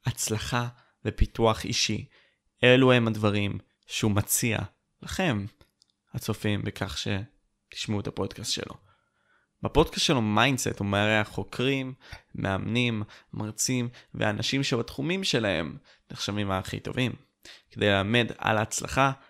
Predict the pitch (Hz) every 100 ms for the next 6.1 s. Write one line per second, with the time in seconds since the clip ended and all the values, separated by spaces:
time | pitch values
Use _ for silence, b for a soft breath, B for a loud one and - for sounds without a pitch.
0 | b - 110 117 113 110 117 117 - b
1 | b - - 107 101 95 80 - - _
2 | _ - 104 104 - 104 95 95 98 95
3 | 90 - _ _ _ - 110 110 - 202
4 | 185 - 113 117 113 123 165 170 175 -
5 | - 202 127 107 101 101 101 95 - 147
6 | 107